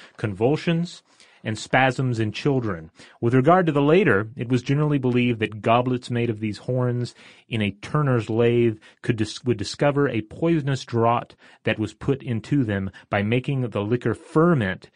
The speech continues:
till it ran quite out of the goblet." <laughs>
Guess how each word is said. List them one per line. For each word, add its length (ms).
till 160
it 100
ran 500
quite 460
out 240
of 160
the 80
goblet." 500
<laughs> 100